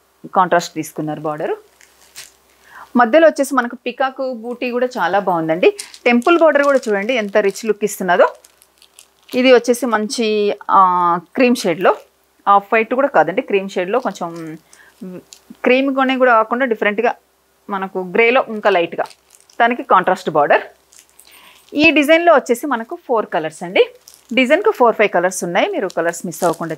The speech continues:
చూడండి. ఇది combination ఇదండి, చాలా బాగుంది Light color.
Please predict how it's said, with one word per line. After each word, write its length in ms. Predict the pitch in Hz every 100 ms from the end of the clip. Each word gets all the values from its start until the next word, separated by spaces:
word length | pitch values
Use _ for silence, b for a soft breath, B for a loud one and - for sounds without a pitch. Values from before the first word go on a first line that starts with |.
| 156
చూడండి. 300 | 151 185 392 _ b b b b -
ఇది 160 | 240 - -
combination 500 | 208 175 170 - 180
ఇదండి, 280 | 160 151 175 175
చాలా 200 | 147 156
బాగుంది 500 | 147 - - - 226
Light 220 | 175 160
color. 280 | - 151 427